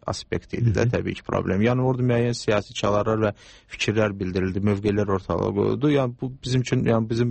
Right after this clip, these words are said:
Speaker 1: mö-, mövzunun söhbəti deyil, amma o siyasi mühacirət məsələsinə gəldi də. Orada bir neçə fikir vurğulandı ki, siyasi mühacirətə məruz qalmış insanlar müxtəlif problemlərlə üzləşirlər. Xüsusilə də təhsil hüquqları pozulur, işsizlik problemi var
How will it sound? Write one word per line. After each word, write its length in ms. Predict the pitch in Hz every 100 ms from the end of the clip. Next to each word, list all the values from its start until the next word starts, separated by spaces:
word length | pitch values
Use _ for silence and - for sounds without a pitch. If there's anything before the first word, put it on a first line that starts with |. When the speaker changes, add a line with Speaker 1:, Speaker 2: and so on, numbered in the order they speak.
| 117
Speaker 1:
mö-, 140 | 117
mövzunun 400 | 123 110 110 117
söhbəti 320 | 113 107 104 -
deyil, 140 | 202
amma 240 | - 190 190
o 200 | - 170
siyasi 380 | - 160 151 175
mühacirət 480 | 151 139 120 139 -
məsələsinə 480 | 101 101 101 - 117
gəldi 220 | 107 110 -
də. 120 | 202 - - - - -
Orada 360 | 165 175 180 170
bir 80 |
neçə 260 | 175 143 -
fikir 240 | 131 - 147
vurğulandı 480 | 123 110 107 107
ki, 140 | 113 151
siyasi 380 | - 139 123 143
mühacirətə 600 | 135 120 110 113 110 120
məruz 340 | 113 107 110
qalmış 360 | 107 104 107 -
insanlar 400 | 117 - 107 123
müxtəlif 400 | 110 - 104 110
problemlərlə 640 | - 95 95 95 98 101
üzləşirlər. 640 | - 87 - - - - -
Xüsusilə 340 | - 120 107
də 80 | 104
təhsil 380 | - 104 - 101
hüquqları 400 | 98 95 95 92
pozulur, 460 | - 98 95 101
işsizlik 540 | 104 107 - 110 104 104
problemi 440 | 101 95 98 98
var 160 | 98